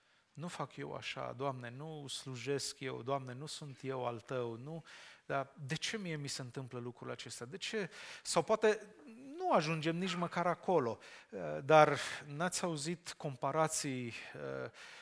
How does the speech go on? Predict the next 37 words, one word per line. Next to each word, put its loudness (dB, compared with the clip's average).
„Cum -6
de 0
alora 0
le 0
merge 0
așa 2
bine?” -4
Deci -4
nu, -2
nu -8
te 4
concentrezi 2
neapărat 8
pe 6
cum 0
îți 2
merge 6
ție, 4
dar 10
implicit 4
când -10
spui, -2
„Uite -4
lui 4
ăla 6
ce -6
bine -10
îi -10
merge, -10
Domne, -14
nu -10
se -8
mai -6
satură, -2
uite -8
cum, -12
cum -10